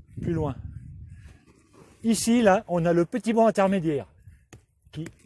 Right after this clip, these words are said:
arrive à sa fin. Après, il disparaît complètement. Là, on est à la partie terminale. Donc, le petit liseré blanc. Celui-là disparaît.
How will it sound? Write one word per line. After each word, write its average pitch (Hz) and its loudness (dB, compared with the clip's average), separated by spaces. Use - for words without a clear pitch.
arrive 196 2
à 214 4
sa 208 0
fin. 175 -4
Après, 220 0
il - 0
disparaît 196 0
complètement. 180 -6
Là, 160 -8
on 190 -4
est 185 -4
à 151 -6
la 170 0
partie 185 -4
terminale. 143 -8
Donc, 139 -14
le 151 -8
petit - -12
liseré 156 -2
blanc. 135 -2
Celui-là 180 0
disparaît. 165 -4